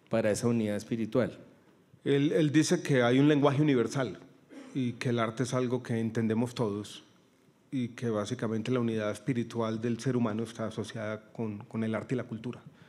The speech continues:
Speaker 2: que es un lenguaje universal.
Speaker 1: Mm.
Speaker 2: Y es la idea esta de, bueno, ¿y qué hace un artista o un hombre de la cultura en una época de locura? ¿Qué hace el espíritu humano?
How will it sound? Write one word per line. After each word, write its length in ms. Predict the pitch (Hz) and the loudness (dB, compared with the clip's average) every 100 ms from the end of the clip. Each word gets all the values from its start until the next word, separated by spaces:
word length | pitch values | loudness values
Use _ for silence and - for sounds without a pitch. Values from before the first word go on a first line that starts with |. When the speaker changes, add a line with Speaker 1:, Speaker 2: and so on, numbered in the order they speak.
| - _ _ | -20 _ _
Speaker 2:
que 80 | 123 | -8
es 80 | 123 | -4
un 60 | |
lenguaje 300 | 120 113 110 | -2 -2 -4
universal. 380 | 117 107 92 - - _ _ - | -6 -6 -8 -14 -20 _ _ -14
Speaker 1:
Mm. 320 | 98 87 _ _ _ _ _ _ _ _ _ _ _ _ _ _ _ - _ _ - | -14 -14 _ _ _ _ _ _ _ _ _ _ _ _ _ _ _ -20 _ _ -6
Speaker 2:
Y 140 | 180 175 | 6 6
es 120 | 143 | 10
la 100 | 185 | 10
idea 320 | 175 175 170 | 10 8 8
esta 340 | 170 170 175 160 | 4 4 2 2
de, 180 | 135 127 | 2 2
bueno, 240 | 139 135 | 4 4
¿y 60 | 120 | 2
qué 140 | 135 | 2
hace 380 | 135 139 139 151 | 4 4 4 2
un 180 | 139 139 | 4 2
artista 460 | 131 139 113 - 90 | 2 0 -2 -4 -6
o 40 | |
un 280 | 98 104 113 | -6 -6 -2
hombre 260 | 117 113 | -2 0
de 40 | 113 | 0
la 100 | 107 | -2
cultura 560 | 107 104 120 104 87 - - _ _ _ _ _ _ _ _ _ _ - | -6 -4 -4 -4 -8 -16 -20 _ _ _ _ _ _ _ _ _ _ -10
en 680 | 117 107 101 98 95 92 85 _ _ _ _ _ _ _ _ _ | -8 -6 -6 -8 -8 -12 -18 _ _ _ _ _ _ _ _ _
una 280 | 139 113 117 | -8 -6 -6
época 320 | 117 117 107 | -8 -10 -8
de 60 | 101 | -8
locura? 380 | 95 131 110 - - _ _ _ _ 127 98 _ _ _ _ _ _ _ _ _ | -8 -8 -10 -12 -20 _ _ _ _ -20 -20 _ _ _ _ _ _ _ _ _
¿Qué 140 | - | -6
hace 180 | 120 123 | -4 -2
el 80 | 123 | -4
espíritu 360 | - 120 120 117 | -2 -4 -2 -2
humano? 320 | 120 95 | -2 -2